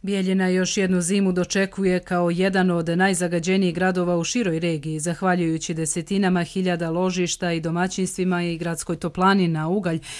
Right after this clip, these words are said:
Projekat gasifikacije potpuno je završen, gasovod je izgrađen i povezan, ali nedostaje novac i dobra volja čelnika grada da bi počelo korišćenje gasa. Opširnije Vesna Jeftić.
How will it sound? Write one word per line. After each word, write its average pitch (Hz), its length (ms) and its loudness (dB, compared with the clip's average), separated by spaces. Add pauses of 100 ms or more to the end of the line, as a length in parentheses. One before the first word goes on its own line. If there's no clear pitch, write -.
(160)
Projekat 190 400 2
gasifikacije 185 840 0
potpuno 185 480 0
je 170 100 2
završen, 170 600 0
gasovod 170 500 0
je 156 280 -4
izgrađen 190 560 0
i 156 60 -2
povezan, 196 540 0
ali 190 220 2
nedostaje 180 520 0
novac 175 360 0
i 175 80 -2
dobra 185 280 0
volja 175 260 2
čelnika 180 480 0
grada 170 400 0 (400)
da 156 100 -8
bi 160 100 -4
počelo 196 460 -2
korišćenje 185 680 0
gasa. 151 420 -2 (160)
Opširnije 196 540 0
Vesna 185 300 0
Jeftić. - 600 -2